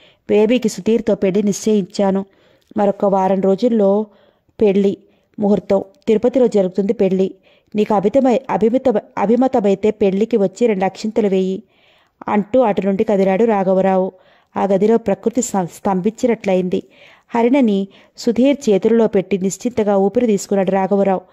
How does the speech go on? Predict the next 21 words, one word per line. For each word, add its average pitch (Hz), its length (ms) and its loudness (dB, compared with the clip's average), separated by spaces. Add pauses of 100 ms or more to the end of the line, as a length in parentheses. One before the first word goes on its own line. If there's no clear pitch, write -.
(400)
తామిద్దరూ 240 460 2
హరిణి 220 300 0
మీద 247 200 2
ఎన్నో 190 320 0
ఆశలు 208 380 -2
పెట్టుకున్నారు 196 580 0
ఒకప్పుడు. 190 480 -2 (640)
హరిణి 220 240 2
పెళ్లి 202 280 2
ఇంత 196 240 0
నిరాడంబరంగా 202 760 0
జరిగిపోతుందని 190 880 -2 (400)
కలలో 220 300 2
కూడా 277 220 2
అనుకోలేదు 196 460 0
తను. 190 300 -2 (420)
ఇదే 202 240 2
కాబోలు 202 440 0
విధి 208 260 0
నిర్ణయం 208 400 -2
అంటే. 185 400 -4